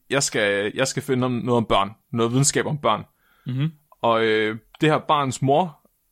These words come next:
Speaker 1: øh, refererede så til et studie, hun havde hørt om gennem sine forældre, som er psykologer, og de synes, det her studie, det var mega fedt.
Speaker 2: Okay.
Speaker 1: Og det er et videnskabeligt studie fra fjorten hundrede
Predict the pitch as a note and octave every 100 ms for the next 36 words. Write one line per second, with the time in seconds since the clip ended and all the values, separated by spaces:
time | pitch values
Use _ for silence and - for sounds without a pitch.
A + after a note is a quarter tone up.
0 | _ A2 G2+ G2+ G2 B2 - - - C3
1 | B2 C3+ D3 B2+ B2+ C3 C3 A#2 - F3+
2 | D3+ A#2 F3+ F3 A#2 C#3 A#2+ G#2+ A#2 A#2
3 | - D#3+ F3 C#3 A2 G2+ - A#2 A#2 E3+
4 | E3 G#3 B2 G#2 - - B2 D3 D#3 C#3+
5 | C#3+ B2+ - B2+ A2+ A#2+ B2 C#3+ - A2+
6 | - - _ _ _ _ _ _ - A#2
7 | A2 G#3 F3 - - D3 C#3 C3+ B2+ B2
8 | - E3 A#2+ A#2 - D#3 A2 - A2+ -
9 | - C#3 C3+ D#3+ C3 D3 C3+ C#3 C#3+ D3